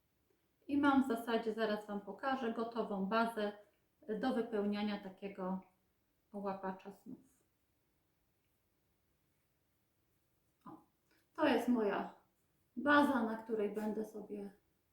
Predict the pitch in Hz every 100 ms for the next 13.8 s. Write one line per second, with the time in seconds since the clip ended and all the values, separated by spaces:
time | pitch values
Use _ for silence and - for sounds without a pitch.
0 | _ _ _ _ _ - 220 214 214 226
1 | 220 220 220 202 208 202 - _ 190 202
2 | - - - - _ _ _ _ - -
3 | - 381 370 302 302 269 240 247 226 220
4 | - 202 214 - 214 247 247 226 226 -
5 | _ - - _ - - - - - -
6 | - 285 240 214 226 233 214 202 - -
7 | _ _ _ 202 214 233 - 214 - 233
8 | 240 220 220 - 269 269 - - _ _
9 | _ _ _ _ _ _ _ _ _ _
10 | - 262 226 220 247 - 240 226 233 254
11 | 262 254 - - 220 214 208 190 - _
12 | 208 202 196 190 208 214 214 190 220 -
13 | 220 214 - 226 226 220 196 -